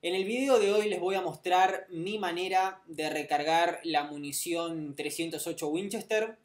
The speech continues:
ya que en la última publicación que hice tanto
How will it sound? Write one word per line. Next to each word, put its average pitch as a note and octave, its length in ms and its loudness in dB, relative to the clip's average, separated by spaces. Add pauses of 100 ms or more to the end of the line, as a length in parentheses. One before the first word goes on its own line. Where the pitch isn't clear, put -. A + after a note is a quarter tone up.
(400)
ya E3+ 360 0
que F3 460 -2
en D3+ 120 -4
la D3 80 4
última F3+ 420 0
publicación D3+ 680 -4
que D3+ 100 -4
hice D#3+ 560 -4
tanto D#3+ 480 -2